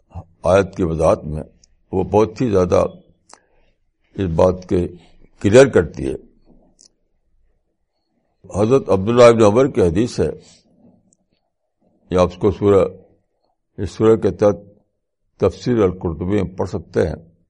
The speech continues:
اس میں تین الفاظ ہیں، "یغفر ذنبا ویکشف کربا ویجیب داعیا۔"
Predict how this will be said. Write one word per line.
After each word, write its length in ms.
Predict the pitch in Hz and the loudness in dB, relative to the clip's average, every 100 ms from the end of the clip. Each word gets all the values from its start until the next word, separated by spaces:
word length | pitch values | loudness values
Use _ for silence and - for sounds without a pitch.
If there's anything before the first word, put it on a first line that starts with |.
| _ _ _ _ _ _ _ - | _ _ _ _ _ _ _ -10
اس 140 | 101 | -8
میں 280 | 113 143 147 - _ _ _ | -2 0 0 -4 _ _ _
تین 180 | 143 151 | 4 6
الفاظ 500 | 131 95 104 104 82 | 6 4 4 4 2
ہیں، 100 | 69 - _ _ _ _ _ _ _ _ _ _ _ _ _ _ _ _ _ _ | -6 -10 _ _ _ _ _ _ _ _ _ _ _ _ _ _ _ _ _ _
"یغفر 580 | 95 135 147 - 127 123 | 2 4 4 2 2 4
ذنبا 360 | 98 90 87 127 165 - _ _ _ _ _ _ _ _ _ _ _ _ _ _ - | 2 2 2 0 -2 -12 _ _ _ _ _ _ _ _ _ _ _ _ _ _ -6
ویکشف 560 | 90 113 - - 110 113 113 - - _ _ _ _ | 4 4 4 0 -6 0 0 0 -8 _ _ _ _
کربا 340 | 151 156 110 78 - _ _ - | 6 6 4 -2 -8 _ _ -2
ویجیب 440 | 107 127 104 127 127 131 - - 71 | 4 6 4 0 0 -2 -4 -6 2
داعیا۔" 320 | 98 90 | 2 2